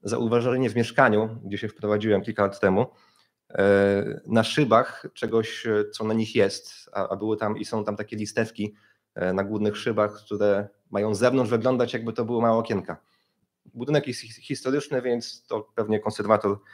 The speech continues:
zabytków chciał, żeby tak to wyglądało, ale mimo tego, że biurko miałem na wprost tych okien, to nie widziałem tego przez kilka miesięcy. Dopiero po jakimś czasie zauważyłem, tutaj są takie listewki.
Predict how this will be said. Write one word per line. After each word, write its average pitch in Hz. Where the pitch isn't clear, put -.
zabytków 107
chciał, 104
żeby 92
tak 98
to 104
wyglądało, 104
ale 104
mimo 139
tego, 127
że 120
biurko 135
miałem 123
na 120
wprost 127
tych 117
okien, 143
to 113
nie 123
widziałem 123
tego 120
przez 113
kilka 113
miesięcy. 101
Dopiero 113
po 117
jakimś 113
czasie 113
zauważyłem, 107
tutaj 107
są 104
takie 101
listewki. 123